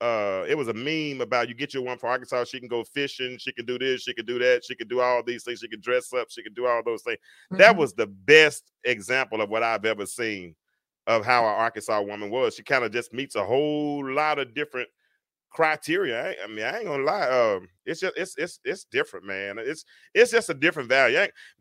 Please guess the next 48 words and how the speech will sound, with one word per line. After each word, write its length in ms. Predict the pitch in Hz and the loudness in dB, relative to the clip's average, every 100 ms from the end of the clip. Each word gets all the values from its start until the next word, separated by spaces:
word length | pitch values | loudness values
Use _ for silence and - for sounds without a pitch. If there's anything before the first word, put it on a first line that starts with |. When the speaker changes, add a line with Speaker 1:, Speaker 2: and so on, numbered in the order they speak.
| 135 | -2
Speaker 1:
Arkansas, 540 | 190 269 233 175 156 139 | 2 2 0 2 2 4
man, 140 | 143 | 2
I, 140 | 165 170 | 0 0
it's, 200 | 175 185 | -4 -6
it's, 260 | 170 170 - _ | -8 -10 -10 _
you 80 | 175 | -2
know, 140 | 165 | 2
it's 180 | 147 - | 2 -2
smaller. 760 | - 165 180 175 165 160 160 - _ _ _ _ _ 117 | -2 2 4 4 4 2 -2 -10 _ _ _ _ _ 0
Uh, 200 | 117 107 | 2 0
you 120 | 127 | -2
don't 180 | 165 151 | 0 4
have 200 | 147 127 | 4 4
as 160 | 104 | -4
much 300 | 113 143 - | 0 0 0
to 100 | 131 | -10
do, 540 | 117 139 135 131 127 120 | -4 -2 -2 -4 -8 -8
which 180 | 123 127 | -8 -2
I 140 | 156 | -2
don't 160 | 135 107 | -4 -6
do 160 | 131 | -8
nothing 300 | 123 123 110 | -4 -4 -2
no 140 | 120 135 | 0 0
way. 160 | 113 | 0
So 120 | 110 131 | -2 -2
it 40 | |
ain't 100 | 135 | 0
like 140 | 120 113 | 0 0
I'm 160 | 110 | -2
missing 240 | 135 - 104 | -4 -4 -8
nothing 180 | 107 | -8
'cause 120 | 104 113 | -4 -4
I 100 | 131 | -4
don't 120 | 127 | -2
ever 140 | 110 | -4
go 160 | 104 110 | -2 -2
nowhere 280 | 101 98 98 | -2 -4 -2
anyway. 340 | 107 85 78 | -4 -6 -12
So 140 | - | -8
that's, 260 | 92 107 - - | -6 -6 -8 -14
that's 180 | 98 | -10
not 140 | 107 95 | -6 -8
even 180 | 92 87 | -8 -12
a 60 | |
big 200 | 85 92 | -10 -10
deal 220 | 95 104 | -6 -8
to 140 | - 82 | -8 -16
me. 240 | 95 87 | -16 -16